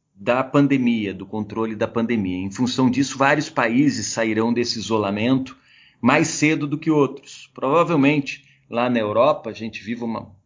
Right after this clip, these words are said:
uma situação mais perto da normalidade, com atletas voltando ao treinamento agora, em junho, e a gente só possa viver essa situação no Brasil daqui três, quatro meses.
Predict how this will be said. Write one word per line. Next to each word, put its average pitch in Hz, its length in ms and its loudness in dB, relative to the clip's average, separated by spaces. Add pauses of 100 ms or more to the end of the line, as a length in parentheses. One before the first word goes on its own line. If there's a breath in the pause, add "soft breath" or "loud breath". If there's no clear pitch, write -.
(160)
uma 101 140 -8
situação 98 880 -2
mais 113 500 0
perto 120 480 0
da 107 160 -4
normalidade, 101 760 -4
com 107 60 -14
atletas 107 380 -4
voltando 101 360 -6
ao 104 60 -6
treinamento 104 580 -4
agora, 110 480 4
em 101 120 -6
junho, 110 500 0 (260 loud breath)
e 131 80 2
a 123 40 6
gente 139 200 2
só 147 80 0
possa 147 380 0
viver 127 300 0
essa 139 180 -2
situação - 420 -4
no 139 100 2
Brasil 120 260 -2
daqui 135 240 -4
três, 143 280 -2
quatro 131 360 -2
meses. 107 500 -4